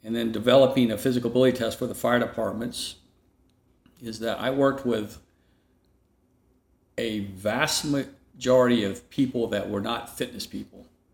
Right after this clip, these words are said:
in the beginning of my career, because that's not what the fire department was made up of. They were made up of, like, I was an iron worker, we had electricians on my crew, we had carpenters, we just had workers.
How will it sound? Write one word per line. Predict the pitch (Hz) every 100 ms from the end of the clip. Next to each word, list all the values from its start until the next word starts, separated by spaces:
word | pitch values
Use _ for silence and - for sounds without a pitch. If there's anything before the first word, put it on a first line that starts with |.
| _ _
in | 110 104
the |
beginning | 101 107 113 110
of | 104
my | 104
career, | - 107 95 82
because | - - 98
that's | 117 -
not | 131 127
what | 120
the | 120
fire | 117 110
department | - 110 98
was | 98
made | 104 95
up | 87 78
of. | - - _ _ _ -
They | 98
were | 101
made | 107 107
up | 104
of, | 98 92 90
like, | 92 95 -
I | 107 107
was | 104 95
an | -
iron | 107 131 135
worker, | 135 127 143 139 131 - _ _ _ -
we |
had | 90 101 92
electricians | 95 95 - 147 143 139 135
on | 131
my | 127
crew, | 123 - 131 123 120 113
we | 104 92
had | 92 -
carpenters, | - 139 131 147 127 123 123 120 - - _
we | 117
just | 127 120
had | 117 113 110
workers. | 113 107 - - -